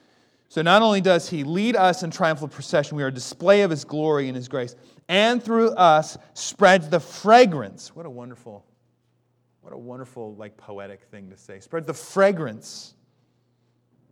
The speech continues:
of the knowledge of him everywhere. Just like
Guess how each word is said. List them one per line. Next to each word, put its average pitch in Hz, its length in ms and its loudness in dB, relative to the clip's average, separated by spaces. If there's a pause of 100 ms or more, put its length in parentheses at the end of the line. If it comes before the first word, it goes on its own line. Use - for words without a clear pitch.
(2250)
of 131 120 -10
the 131 100 -8
knowledge 165 680 -2
of 143 200 -6
him 131 560 -10 (960)
everywhere. 123 600 -6 (3000)
Just 120 260 -20
like 104 260 -18